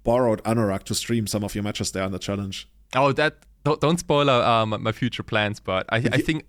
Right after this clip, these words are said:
Speaker 2: like,
Speaker 1: I
Speaker 2: I,
Speaker 1: love the
Speaker 2: like
Speaker 1: ambition that you have for, for your booth, right? Like, we, <laughs> I think we, we didn't record this early on, but you, you talked about, like, having a D J behind you and all the kind of stuff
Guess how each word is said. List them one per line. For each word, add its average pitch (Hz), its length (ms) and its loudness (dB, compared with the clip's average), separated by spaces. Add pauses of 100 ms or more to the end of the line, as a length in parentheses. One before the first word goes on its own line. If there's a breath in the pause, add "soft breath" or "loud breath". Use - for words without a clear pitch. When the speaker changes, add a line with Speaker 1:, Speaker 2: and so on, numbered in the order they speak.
(100)
Speaker 2:
like, 135 220 2
Speaker 1:
I 131 40 6
Speaker 2:
I, - 20 6
Speaker 1:
love 160 180 4
the 156 80 0
Speaker 2:
like 160 120 6
Speaker 1:
ambition 131 260 0
that 107 160 0
you 104 100 2
have 104 100 0
for, 107 220 0
for - 180 -6
your 104 120 0
booth, 107 320 -4
right? 113 260 -2
Like, 117 220 -2
we, 135 140 4
<laughs> 143 60 0
I - 600 -4
think 277 180 0
we, 196 140 2
we 156 100 2
didn't 180 220 2
record 135 360 2
this 110 240 0
early 110 220 2
on, 127 200 0
but 120 220 -2
you, 139 120 -2
you 139 120 0
talked 180 300 0
about, 131 180 2
like, 117 180 -2
having 123 260 2
a 104 60 0
D 123 240 -8
J 156 260 0
behind 135 420 0
you 135 160 2
and 123 140 0
all 104 120 2
the 117 100 -2
kind 120 180 -4
of 113 80 -4
stuff - 420 -2